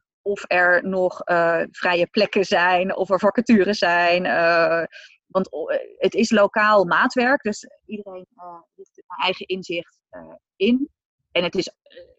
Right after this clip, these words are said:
ja, we, op dit moment k-, kunnen gemeenten dus niet meer uitbreiden. Eh, omdat het is vastgezet, eh, het aantal F T E tot en met tweeduizend tweeëntwintig.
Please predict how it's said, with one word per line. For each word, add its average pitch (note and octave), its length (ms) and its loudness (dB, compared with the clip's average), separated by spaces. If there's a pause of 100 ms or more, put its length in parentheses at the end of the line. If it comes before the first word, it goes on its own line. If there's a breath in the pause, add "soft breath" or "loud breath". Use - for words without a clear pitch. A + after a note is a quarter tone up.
ja, D3 300 0
we, F#3+ 140 2
op F#3 100 -4
dit G#3+ 120 2
moment G3+ 420 0 (220)
k-, - 240 -6
kunnen F3 320 0
gemeenten F#3 320 -2
dus F3 100 -6
niet A3 180 4
meer E3+ 140 -2
uitbreiden. A3+ 840 0 (760)
Eh, F3+ 400 -6
omdat - 280 -8
het - 100 -10
is D#3 120 -4
vastgezet, A3+ 600 -2
eh, A3 100 -4
het G#3+ 200 -4
aantal G#3+ 340 -6
F - 40 -16
T - 60 -12
E G3+ 220 0
tot G#3 160 -10
en G#3 60 -10
met G3+ 120 -8
tweeduizend G3 480 -2
tweeëntwintig. G3 800 -2